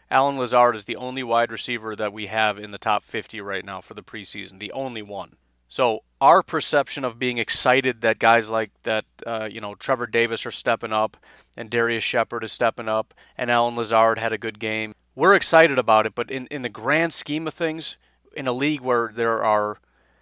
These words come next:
just dozens upon dozens of wide receivers that are going out trying to win teams, and there's, every team has got pro personnel that are out looking at all the other teams.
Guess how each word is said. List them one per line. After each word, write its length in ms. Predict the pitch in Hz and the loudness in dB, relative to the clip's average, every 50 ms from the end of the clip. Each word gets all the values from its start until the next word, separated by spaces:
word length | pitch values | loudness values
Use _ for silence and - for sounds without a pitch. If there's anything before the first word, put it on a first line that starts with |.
| _ _ _ _ _ | _ _ _ _ _
just 360 | - - 180 151 123 - - _ _ _ _ _ 120 107 107 | -6 -2 0 0 0 0 -6 _ _ _ _ _ -20 -20 0
dozens 500 | - 143 147 156 147 135 151 139 127 117 | 4 6 6 6 6 2 -4 -6 -6 -6
upon 440 | 127 120 123 - 120 123 117 110 104 | -8 -8 -6 -2 -2 -2 -2 -4 -4
dozens 500 | _ 131 127 135 135 123 127 123 117 107 | _ 4 4 4 4 0 -6 -10 -10 -10
of 160 | - 113 110 104 | -12 -12 -10 -2
wide 260 | 107 117 120 123 117 | 2 4 4 4 2
receivers 460 | 117 107 - 131 127 120 113 117 104 | -2 -8 -8 -6 -6 -8 -8 -8 -6
that 100 | 117 110 | -6 -6
are 80 | 107 107 | -6 -4
going 240 | 107 110 113 113 | -6 -4 -2 0
out 140 | 113 110 113 | 0 0 0
trying 220 | - - 123 117 113 | 0 -2 -4 -4 -4
to 80 | 107 | -6
win 240 | 104 110 113 110 101 | -8 -8 -10 -10 -10
teams, 360 | - 117 117 113 113 107 95 | -12 -12 -10 -12 -12 -10 -12
and 80 | 113 107 | -10 -10
there's, 360 | 104 104 - - - - - _ _ - | -10 -8 -8 -8 -8 -10 -12 _ _ -4
every 260 | - 147 147 160 160 | -2 -2 0 0 -4
team 320 | - - - 147 143 135 135 | -6 -6 -6 -4 -4 -4 -4
has 140 | 123 110 104 | -6 -6 0
got 260 | 117 110 113 110 - | 2 2 2 0 -2
pro 240 | - - 147 156 139 | -4 -2 -2 -2 -2
personnel 560 | - - 147 135 - - 135 127 123 123 120 | -6 -8 -8 -8 -6 -8 -4 0 2 2 2
that 140 | 117 113 110 | 2 0 2
are 100 | 113 113 | 2 2
out 140 | 113 - | 2 2
looking 260 | 117 131 135 - 147 127 | -2 -4 -4 -4 -2 0
at 80 | 117 | 4
all 160 | 113 117 131 | 4 6 4
the 140 | 139 139 135 | 4 2 -2
other 160 | 131 123 123 | -2 -2 -4
teams. 500 | 117 - - 123 120 120 120 120 117 - | -8 -10 -10 -10 -10 -10 -10 -12 -14 -16